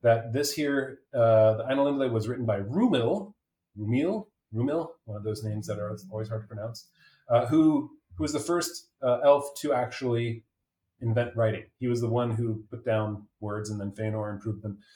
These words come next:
But, uh, th-, this is, this is, so not only is it the creation myth and the very beginning of everything else, it's actually the first guy who actually wrote anything. This is one of the first things he ever wrote down,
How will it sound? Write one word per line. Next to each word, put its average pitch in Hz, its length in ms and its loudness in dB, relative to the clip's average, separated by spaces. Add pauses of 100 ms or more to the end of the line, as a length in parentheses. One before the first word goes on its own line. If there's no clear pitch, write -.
(180)
But, 110 240 -2
uh, 110 340 4 (480)
th-, 120 160 -8
this 131 220 -4
is, 120 400 -4 (340)
this 117 160 -2
is, 120 380 -4
so 147 160 -2
not 156 180 8
only 170 220 6
is 139 100 0
it 139 100 -4
the 123 80 -8
creation 139 400 -4
myth 131 200 0
and 120 100 -2
the 113 40 -2
very 120 140 0
beginning 113 280 -2
of 110 40 -2
everything 110 240 -2
else, 117 140 0
it's 117 100 -4
actually 143 260 0
the 117 80 -4
first 143 260 -2
guy 127 160 2
who 131 100 2
actually 117 240 0
wrote 160 220 6
anything. 127 420 0
This 120 160 0
is 110 160 -6
one 113 160 0
of 110 80 2
the 110 100 -6
first 113 220 -6
things 107 200 -6
he 113 100 -4
ever 98 120 -8
wrote 98 220 -10
down, 95 200 -6